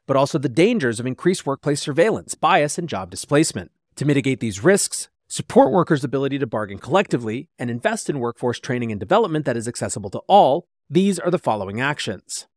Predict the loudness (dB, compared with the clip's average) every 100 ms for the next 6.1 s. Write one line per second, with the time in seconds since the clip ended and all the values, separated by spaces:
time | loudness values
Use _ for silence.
0 | _ 0 4 4 2 0 2 4 4 4
1 | 0 -4 -14 -6 0 2 2 0 0 0
2 | -2 0 0 2 0 0 -2 -4 -4 -2
3 | 2 4 4 2 0 2 4 4 0 -2
4 | -4 -6 -6 -4 -2 -2 -4 -2 2 4
5 | 4 4 2 -2 -4 -2 -2 -4 -8 -10
6 | -12